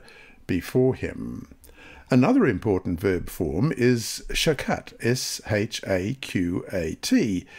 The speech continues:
to be at rest, grant relief, be quiet. It is used in Joshua eleven twenty-three, where it describes the rest of the land from war after Joshua's initial conquest.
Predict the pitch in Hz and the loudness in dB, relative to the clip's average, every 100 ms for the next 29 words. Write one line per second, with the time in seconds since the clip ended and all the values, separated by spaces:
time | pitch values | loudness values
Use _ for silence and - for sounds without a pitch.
0 | - - - - 202 190 180 - 120 139 | -20 -20 -16 0 4 6 4 0 4 4
1 | 117 - 196 92 - - - - 143 139 | 4 2 2 2 -2 -8 -12 -2 2 4
2 | 135 143 135 92 101 - - - 143 135 | 2 0 2 2 0 -2 -8 0 0 2
3 | 175 185 - - - - - - 202 196 | 0 -2 -2 -8 -12 -16 -6 2 4 4
4 | 143 117 127 160 139 - 98 98 - 123 | 4 4 4 4 2 2 0 0 2 2
5 | 110 101 98 95 - 107 87 - - 202 | 4 2 2 -2 0 -2 -2 -4 2 2
6 | 92 123 - - - 139 147 147 196 - | 2 -2 -4 -6 2 4 4 2 0 0
7 | 90 78 101 - 120 110 139 - 170 165 | -2 -2 -2 0 2 2 2 0 0 2
8 | 143 104 110 117 - 131 120 131 214 - | 2 2 2 -2 -2 0 0 0 0 0
9 | 76 110 - - - 117 113 - 120 101 | -2 -4 -6 -12 -2 -2 0 0 0 2
10 | 120 127 - 165 135 139 131 131 135 90 | 0 0 -2 2 2 2 0 2 2 0
11 | - 90 107 - 165 160 139 - - - | -2 -4 -8 -4 -2 -2 -4 -6 -6 -6
12 | - | -8